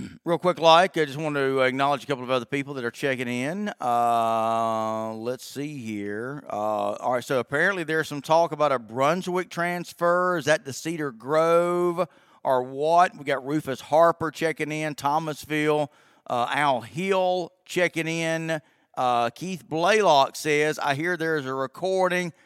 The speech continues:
Keith says that firmly, a tongue firmly in cheek. Uh, so, uh, I don't know what's going on there. Larry Godwin checking in.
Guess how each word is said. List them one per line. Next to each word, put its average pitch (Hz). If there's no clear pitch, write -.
Keith 160
says 160
that 151
firmly, 156
a 135
tongue 156
firmly 156
in 127
cheek. -
Uh, 123
so, 127
uh, 113
I 131
don't 135
know 135
what's 127
going 135
on 131
there. 123
Larry 135
Godwin 156
checking 160
in. 165